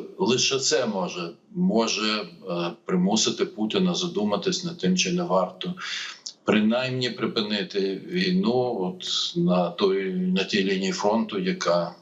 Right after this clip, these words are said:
є. А, е, в-, всі інші заяви лідерів різних країн світу щодо цього, ну, вони розходяться з реальністю, як на мене.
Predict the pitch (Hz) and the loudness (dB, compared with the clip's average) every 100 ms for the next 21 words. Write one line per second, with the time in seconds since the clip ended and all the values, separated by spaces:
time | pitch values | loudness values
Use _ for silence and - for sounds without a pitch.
0 | - 90 - 180 82 - - - - 85 | -10 -6 0 2 2 -2 0 2 2 0
1 | - - - 170 85 170 - 139 180 175 | -4 -4 0 2 0 -2 -8 -10 -2 -2
2 | 170 160 196 180 190 - 123 143 135 117 | 0 -2 0 2 2 2 0 0 0 0
3 | 113 110 123 120 110 - - - - - | 0 2 0 0 -4 -6 -14 -14 -18 -20
4 | - - 101 135 120 110 104 95 98 98 | -10 -2 2 2 2 0 0 -2 -2 -2
5 | 101 104 92 104 107 110 - 143 143 113 | 0 0 -2 -2 0 0 0 -2 -2 -2
6 | - 180 - - 196 185 - - - - | 0 -2 -4 -2 0 -2 -8 -10 -14 -14
7 | - - _ - 180 190 - - 113 117 | -16 -20 _ 0 2 4 4 2 2 2
8 | 147 143 131 117 - 107 104 110 - 127 | 0 2 2 2 0 0 0 2 0 0
9 | - 123 127 175 180 143 113 - 92 90 | -2 -2 2 2 2 -2 -4 0 -2 -2
10 | 87 85 | -10 -10